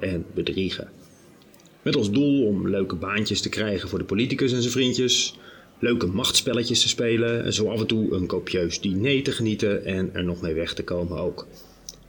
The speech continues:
Op uw en mijn kosten, uiteraard. Nu is liegen natuurlijk niet uitsluitend voorbehouden aan Mark Rutte, Didi Samson of al het andere tuig. Er zijn meer mensen die liegen en bedriegen, ook buiten de politiek.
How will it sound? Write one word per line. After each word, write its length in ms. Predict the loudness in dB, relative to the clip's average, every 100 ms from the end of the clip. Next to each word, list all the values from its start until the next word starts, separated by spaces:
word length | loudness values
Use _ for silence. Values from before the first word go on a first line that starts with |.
| -10 -2
Op 200 | 0 2
uw 280 | 2 2 0
en 140 | -2
mijn 200 | -2 -2
kosten, 480 | -2 0 0 -2 -6 -8
uiteraard. 680 | -6 -4 -4 -4 -6 -10 -12 -20 -20 -20 -20 -20 -20 -20 -20 -20 -20 -20 -12 0
Nu 120 | 2
is 100 | 4
liegen 320 | 4 4 2
natuurlijk 380 | 2 2 4 4
niet 200 | 2 2
uitsluitend 580 | 2 4 4 2 0 0
voorbehouden 720 | 2 2 2 2 2 2 0
aan 260 | 0 0 0
Mark 240 | -2 -2
Rutte, 520 | 0 2 2 2 0 0
Didi 260 | 0 2
Samson 680 | 2 2 2 2 2 2 2
of 440 | 0 -2 -4 -4 -2
al 200 | 0 0
het 100 | 0
andere 340 | 0 0 -2
tuig. 480 | -4 -4 -6 -8 -8 -14 -18 -20 -20 -20 -8
Er 100 | 0
zijn 160 | 2 4
meer 200 | 4 4
mensen 540 | 4 4 6 6 4
die 120 | 2 0
liegen 420 | 0 0 -2 -2
en 160 | -2 -2
bedriegen, 580 | 0 0 0 0 -2 -2
ook 280 | -4 -4
buiten 320 | -6 -4 -4 -6
de 80 |
politiek. 600 | -4 -4 -4 -2 -2 -2